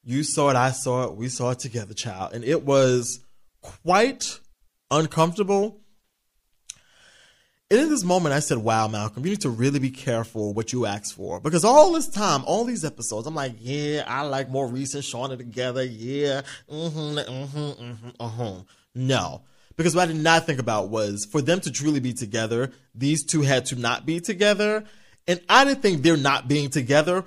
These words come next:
was gonna play out like this. I thought it was gonna be a very simple, "You live way up there, I live way down here. Maybe we should just meet somewhere in Virginia, break up, and call it a day." But the fact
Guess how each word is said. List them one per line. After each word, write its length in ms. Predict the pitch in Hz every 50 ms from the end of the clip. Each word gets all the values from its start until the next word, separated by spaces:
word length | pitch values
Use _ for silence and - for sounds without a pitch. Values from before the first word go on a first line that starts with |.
| - - -
was 120 | 170 156
gonna 160 | 175 196 160
play 240 | - - 196 202 165
out 160 | 143 135 120
like 220 | 123 123 120 107 113
this. 260 | 110 98 98 - - -
I 120 | 180 226
thought 80 | 233 233
it 20 |
was 100 | 196 170
gonna 100 | 160 147
be 60 | 131 131
a 80 | 120
very 240 | - 117 156 165 170
simple, 600 | 170 - 190 165 151 160 160 147 139 139 131 135 - _ _ _
"You 240 | 117 120 131 147 190
live 260 | 180 170 175 165 131
way 220 | 117 143 156 151
up 160 | 151 151 139 -
there, 320 | 147 143 143 139 135 131
I 120 | - 113 123
live 240 | 127 131 127 104 107
way 140 | 123 131
down 240 | 127 127 123 123 120
here. 460 | 120 107 117 123 117 107 104 104 101 104 - _ _
Maybe 140 | - 135 127
we 120 | 120 139 135
should 120 | 127 113
just 140 | 123 110 104
meet 180 | 113 143 143
somewhere 280 | - - 143 131 131 123
in 80 | 120 117
Virginia, 400 | 120 113 117 123 117 113 113 107
break 260 | 101 123 123 120 120
up, 160 | 120 113 -
and 120 | 95 110
call 240 | 113 139 131 123 113
it 60 | 104
a 60 | 104 101
day." 280 | 107 104 90 82 80 87
But 140 | 107 123 120
the 80 | -
fact 560 | - - - - 180 214 240 254 247 - -